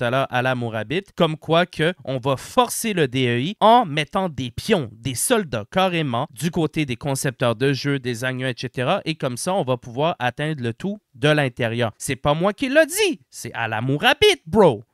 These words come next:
On continue. Les jeux éducatifs ont également été largement utilisés comme outils immersifs, amusants et percutants pour sensibiliser aux problèmes sociaux. Donc, tu vois, pour eux, en ce moment, ils considèrent les jeux éducatifs comme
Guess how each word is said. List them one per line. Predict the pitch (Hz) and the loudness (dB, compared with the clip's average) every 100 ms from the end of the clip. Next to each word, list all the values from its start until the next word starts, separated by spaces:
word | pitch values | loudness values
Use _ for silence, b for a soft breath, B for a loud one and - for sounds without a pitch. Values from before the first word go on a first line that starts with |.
| _ _ _ | _ _ _
On | - | -6
continue. | 139 143 - 113 - | -2 -2 -2 -8 -6
Les | 156 233 | 0 2
jeux | 185 359 | 4 2
éducatifs | 269 180 196 165 - 269 - | 2 -2 0 0 0 -4 -2
ont | 175 | -2
également | 147 139 135 185 | 0 0 0 0
été | 147 147 | -2 -2
largement | 135 120 127 139 | -2 -2 -2 -4
utilisés | 139 - 113 123 | -4 -6 -8 -6
comme | 147 123 117 | -2 -2 -2
outils | 131 - 160 | -6 -6 -4
immersifs, | 123 113 110 - 151 139 | -4 -4 -6 -6 -4 -4
amusants | 113 110 120 147 | -4 -4 -4 -4
et | |
percutants | 123 170 - 151 160 170 | -2 -4 -2 -6 -4 -4
pour | 165 - | -6 -8
sensibiliser | - 185 - 135 123 117 113 | -6 -6 -6 -6 -6 -6 -6
aux | 160 | -6
problèmes | 123 131 123 151 131 | -4 -4 -2 -4 -6
sociaux. | - 113 - 110 - _ - | -6 -8 -8 -12 -16 _ -14
Donc, | 110 117 | -10 -8
tu | - | -2
vois, | 202 | 2
pour | 208 202 240 | 8 8 8
eux, | |
en | 254 | 4
ce | 196 196 | 0 -2
moment, | 202 220 | 0 2
ils | - 160 | 0 -4
considèrent | 180 170 - 196 | -6 -4 0 0
les | 165 | 0
jeux | 131 175 | -2 -2
éducatifs | 147 127 - 123 - 185 | -2 -4 -4 -4 -2 -4
comme | - 170 170 | -2 -2 -2